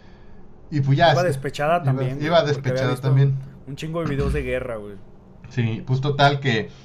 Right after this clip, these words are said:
Speaker 1: el testículo estaba ya cada vez más cerca del planeta Tierra. Y estos güeyes con las piedras les dice el Corben, "¿Saben qué? Colóquenlas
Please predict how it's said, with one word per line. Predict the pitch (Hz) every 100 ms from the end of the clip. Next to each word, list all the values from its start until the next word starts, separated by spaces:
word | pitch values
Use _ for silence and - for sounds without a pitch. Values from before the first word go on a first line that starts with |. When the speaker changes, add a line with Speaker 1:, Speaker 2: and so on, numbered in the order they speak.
| - -
Speaker 1:
el | 131
testículo | 127 - 131 135 135
estaba | 135 120 117
ya | 113 110
cada | 113 110
vez | 110 107
más | 107 107 -
cerca | 139 131 135 123
del | 104
planeta | 104 104 107 131 135
Tierra. | 160 160 139 139 - - - - - - 143
Y | 127 127
estos | 131 143
güeyes | 135 143 139
con | 131 117
las | 117
piedras | - 151 151 - 135
les | 117
dice | 110 123
el | 110
Corben, | 120 120 113
"¿Saben | 120 117 117
qué? | 143 139
Colóquenlas | 120 113 131 135 160 151 165 -